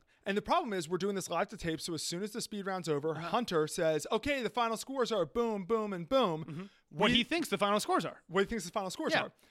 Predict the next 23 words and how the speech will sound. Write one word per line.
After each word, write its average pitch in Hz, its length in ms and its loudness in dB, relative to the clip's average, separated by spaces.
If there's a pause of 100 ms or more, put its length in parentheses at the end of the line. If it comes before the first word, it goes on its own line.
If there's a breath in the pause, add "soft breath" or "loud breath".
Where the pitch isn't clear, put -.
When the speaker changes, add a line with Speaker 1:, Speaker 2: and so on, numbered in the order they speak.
(800 soft breath)
Speaker 1:
I 269 380 0 (140)
guarantee 208 640 -2
you, 160 340 -8 (240)
I 170 180 6
was 190 240 2
the 175 100 0
person 160 380 -2
who, 151 140 -6
that's 220 200 2
my 269 100 8
favorite 214 180 6
part 190 140 4
of 165 40 0
this 156 100 -4
whole 180 120 2
Speaker 2:
Yeah. 190 100 4
Speaker 1:
thing. 131 240 -2 (320 soft breath)
I 190 180 10
was 196 160 4
the 196 80 2
person 190 300 -2
who 156 60 -4
said, 147 400 0